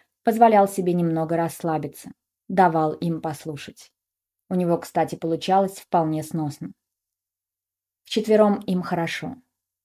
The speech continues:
Даше кажется, что, может быть, она им нравится. Даже, возможно, всем троим.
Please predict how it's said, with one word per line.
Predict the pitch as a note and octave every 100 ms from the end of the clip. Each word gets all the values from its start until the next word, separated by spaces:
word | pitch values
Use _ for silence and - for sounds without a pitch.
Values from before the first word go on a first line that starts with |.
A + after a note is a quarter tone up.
| _ _ _ _
Даше | F3+ F3 E3+
кажется, | - G3 G3 E3+ - D3+ D3+
что, | - -
может | B3 B3+ B3+ G3+
быть, | F#3+ F#3+
она | G3 F3+ E3+
им | E3
нравится. | D#3+ D3+ D3 C#3+ - - _ _ _ _ _ _ _
Даже, | F#3+ F#3+ G3 F#3
возможно, | F3 D#3+ D#3+ D#3 D#3+
всем | C#3+ F3+ E3
троим. | D#3+ D#3+ D#3+ D3+ D#3